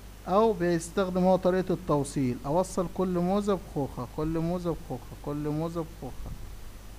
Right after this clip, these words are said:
كل موزة بخوخة، كل موزة بخوخة. ألاقي عدد الخوخ هنا زيادة، م-، الموز أقل، يبقى هنا الموز اللي هو كام واحدة؟ اتنين، أربعة، خمسة، عددهم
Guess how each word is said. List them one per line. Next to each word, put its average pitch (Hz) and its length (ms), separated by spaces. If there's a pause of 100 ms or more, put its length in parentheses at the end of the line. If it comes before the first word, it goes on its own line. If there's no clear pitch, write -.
(120)
كل 165 120
موزة 160 400
بخوخة، 143 480 (100)
كل 151 180
موزة 165 340
بخوخة. - 380 (480)
ألاقي 165 200
عدد 185 300
الخوخ 165 440
هنا 185 180
زيادة، 143 600 (580)
م-، 147 180
الموز 156 520 (100)
أقل، 147 520 (120)
يبقى 131 240
هنا 170 240
الموز 175 540 (120)
اللي 135 180
هو 147 120
كام 147 240
واحدة؟ 143 320
اتنين، 143 420
أربعة، 131 520 (120)
خمسة، 175 400 (840)
عددهم 147 380